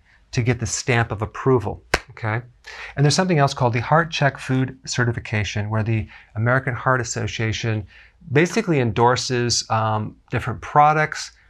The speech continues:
that they are heart healthy. And I think they have to spend something like seven hundred thousand dollars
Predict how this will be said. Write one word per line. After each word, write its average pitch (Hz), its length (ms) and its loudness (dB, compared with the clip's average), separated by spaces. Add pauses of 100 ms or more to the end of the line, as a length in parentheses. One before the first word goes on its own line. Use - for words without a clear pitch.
(120)
that 113 120 -10
they 123 100 0
are 110 80 4
heart 131 500 4 (100)
healthy. 113 500 0
And 110 80 -2
I 113 60 0
think 175 180 -2
they 202 80 0
have 180 80 -2
to 135 60 -6
spend 120 300 -4
something 113 220 -6
like 104 180 -6 (400)
seven 196 460 0
hundred 156 460 -4 (240)
thousand 123 320 2
dollars 120 360 0